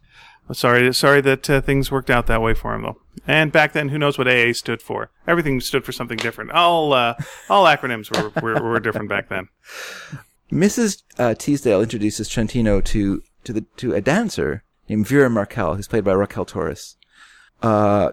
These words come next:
Speaker 2: Torres, whose original name was Paula Marie Osterman, but she was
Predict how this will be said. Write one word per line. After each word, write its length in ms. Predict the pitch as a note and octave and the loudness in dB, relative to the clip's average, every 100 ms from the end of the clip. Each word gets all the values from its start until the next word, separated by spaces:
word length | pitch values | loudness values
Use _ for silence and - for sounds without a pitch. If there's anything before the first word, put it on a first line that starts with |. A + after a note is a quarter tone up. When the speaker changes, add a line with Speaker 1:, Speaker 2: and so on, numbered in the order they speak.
| - | 0
Speaker 2:
Torres, 300 | D3+ C3 - | 2 2 2
whose 120 | C3+ | 2
original 220 | F3 F3 | 4 4
name 180 | B2+ A#2+ | 0 0
was 120 | A2 | 0
Paula 540 | - - D3 D3+ D#3+ E3 | -4 -4 0 0 -2 -2
Marie 440 | C3+ B2 B2+ C#3 | 0 2 2 0
Osterman, 640 | C3+ D#3+ - F#2 D2+ F#2+ - - _ - | -2 -4 -4 -6 -6 -10 -14 -20 _ -8
but 100 | - | 0
she 80 | D3 | 4
was 400 | D#3+ D3+ - | 6 4 -2